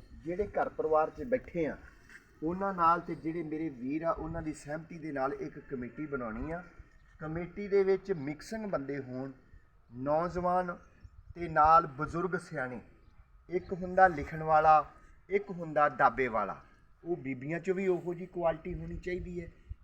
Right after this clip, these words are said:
ਖਾੜਕੂ ਬੀਬੀਆਂ ਹੋਣ, ਜਿਹੜੀਆਂ ਕੁੜੀਆਂ ਨੇ ਲਿਖਤ ਪੜ੍ਹਤ ਦਾ ਕੰਮ ਕਰਨਾ ਹੈ, ਉਹਨਾਂ 'ਤੇ ਥਾਣੇਦਾਰੀ ਰੱਖਣ ਤੇ ਅਫਸਰਾਂ 'ਤੇ ਤੇ ਆਸੇ-ਪਾਸੇ ਧਿਆਨ ਰੱਖਣ। ਇਸੇ ਤਰ੍ਹਾਂ ਹੀ ਸਾਡੇ ਬਜ਼ੁਰਗਾਂ 'ਚੋਂ ਆ, ਨੌਜਵਾਨ ਵੀ ਲੋੜ ਹੈਗੀ ਆ, ਉਹ ਹੈਗੇ ਨਹੀਂ,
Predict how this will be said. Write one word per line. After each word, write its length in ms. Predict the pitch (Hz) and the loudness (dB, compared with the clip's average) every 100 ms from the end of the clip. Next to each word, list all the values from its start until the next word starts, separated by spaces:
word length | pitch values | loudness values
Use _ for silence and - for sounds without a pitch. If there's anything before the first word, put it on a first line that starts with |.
| - | -4
ਖਾੜਕੂ 340 | 131 143 139 165 | 2 2 2 -12
ਬੀਬੀਆਂ 420 | 156 139 156 170 | -12 -10 -8 -6
ਹੋਣ, 300 | 160 180 180 - - - - - | -6 -8 -12 -14 -16 -16 -20 -16
ਜਿਹੜੀਆਂ 260 | 147 170 170 | -12 -10 -10
ਕੁੜੀਆਂ 300 | 165 160 165 | -10 -10 -10
ਨੇ 100 | 170 | -10
ਲਿਖਤ 280 | 151 - - | -12 -14 -16
ਪੜ੍ਹਤ 240 | 160 156 | -16 -16
ਦਾ 180 | 156 160 | -10 -8
ਕੰਮ 260 | 156 147 | -6 -8
ਕਰਨਾ 360 | 143 151 151 156 | -8 -8 -4 -4
ਹੈ, 80 | 120 - _ - | -4 -14 _ -14
ਉਹਨਾਂ 220 | 175 175 | -10 -8
'ਤੇ 120 | 170 | -8
ਥਾਣੇਦਾਰੀ 540 | 160 - 139 143 147 156 | -12 -12 -8 -4 -4 -4
ਰੱਖਣ 300 | 165 175 175 | -8 -10 -10
ਤੇ 200 | 190 - - | -8 -8 -12
ਅਫਸਰਾਂ 340 | - - 147 | -14 -10 -10
'ਤੇ 140 | 151 | -10
ਤੇ 180 | 170 180 - | -14 -14 -10
ਆਸੇ-ਪਾਸੇ 560 | 127 - - 131 - | -10 -10 -12 -12 -12
ਧਿਆਨ 300 | 143 143 104 | -8 -4 -4
ਰੱਖਣ। 280 | 92 - - - _ - - - - | -6 -14 -20 -20 _ -20 -20 -18 -6
ਇਸੇ 380 | 160 180 - 220 | -6 -4 -6 -6
ਤਰ੍ਹਾਂ 280 | 190 156 143 | -4 -4 -4
ਹੀ 280 | 147 147 139 _ _ - | -6 -12 -14 _ _ -10
ਸਾਡੇ 320 | 160 151 156 | -4 -4 -4
ਬਜ਼ੁਰਗਾਂ 480 | 139 127 120 127 143 | -6 -4 -4 -4 -6
'ਚੋਂ 200 | 165 165 | -4 -2
ਆ, 160 | 160 - - - - | -4 -4 -18 -20 -10
ਨੌਜਵਾਨ 540 | 120 143 160 170 175 175 | 2 2 4 4 4 2
ਵੀ 160 | 190 | -4
ਲੋੜ 240 | 165 160 170 | -4 -4 -4
ਹੈਗੀ 400 | 160 151 160 170 | -2 -4 -2 2
ਆ, 100 | 165 | 2
ਉਹ 200 | 143 131 | 2 -6
ਹੈਗੇ 240 | 127 165 | -6 -8
ਨਹੀਂ, 180 | 165 | -10